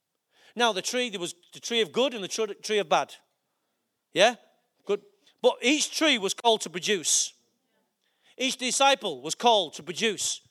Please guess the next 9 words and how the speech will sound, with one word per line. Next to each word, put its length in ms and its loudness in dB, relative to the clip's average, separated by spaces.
He 80 -8
told 240 2
Adam 160 0
and 80 0
Eve, 200 -4
"Reproduce." 720 -2
He 80 -6
tells 280 0
Christians, 600 -2